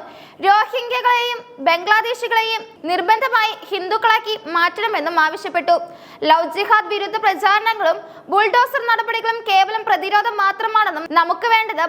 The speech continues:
ഭരണഘടനാപരമായ ഹിന്ദു രാഷ്ട്രത്തിനായുള്ള ആസൂത്രിതമായ ആക്രമണ തന്ത്രമാണെന്നും അദ്ദേഹം പറഞ്ഞു. ദർഗകളും പള്ളികളും പിടിച്ചെടുക്കണമെന്ന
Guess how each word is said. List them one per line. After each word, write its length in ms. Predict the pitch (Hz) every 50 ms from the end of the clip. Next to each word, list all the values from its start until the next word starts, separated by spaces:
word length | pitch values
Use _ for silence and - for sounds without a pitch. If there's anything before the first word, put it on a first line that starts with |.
| 294 -
ഭരണഘടനാപരമായ 880 | 359 320 330 381 381 415 415 427 427 427 415 440 427 440 440 427 427 453 453
ഹിന്ദു 240 | 427 339 370 370 427 427
രാഷ്ട്രത്തിനായുള്ള 680 | 415 427 440 - 440 453 453 440 427 427 415 392 330 302 302 320 320 330
ആസൂത്രിതമായ 680 | 381 - 427 427 415 440 392 427 440 440 427 403 381 381 381 - 330 339 349
ആക്രമണ 380 | 359 359 359 427 427 453 466 453 453 415
തന്ത്രമാണെന്നും 580 | 381 381 392 427 415 415 403 349 294 294 320 320 302
അദ്ദേഹം 280 | 277 320 330 381 339 330 349
പറഞ്ഞു. 280 | 320 311 320 330 339 339 - - - - - 262 285
ദർഗകളും 560 | 359 370 392 311 - 466 466 466 480 494 480 494 - - - -
പള്ളികളും 500 | 370 349 370 381 415 427 403 440 453 440 427
പിടിച്ചെടുക്കണമെന്ന 800 | 440 359 392 403 - 440 440 453 453 440 440 440 427 427 415 427